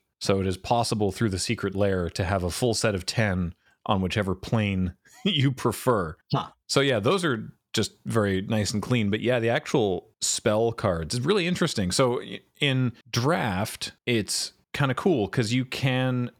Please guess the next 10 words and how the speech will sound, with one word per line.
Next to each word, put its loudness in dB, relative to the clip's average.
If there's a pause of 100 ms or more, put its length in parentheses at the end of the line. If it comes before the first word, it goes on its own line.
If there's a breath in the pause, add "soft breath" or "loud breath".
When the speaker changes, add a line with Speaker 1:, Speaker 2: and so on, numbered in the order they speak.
(120)
Speaker 1:
basically 0
sort 0
of, -2
depending 0
on -2 (180)
the -2 (120)
quality 0
of -2
the -2
spell, -2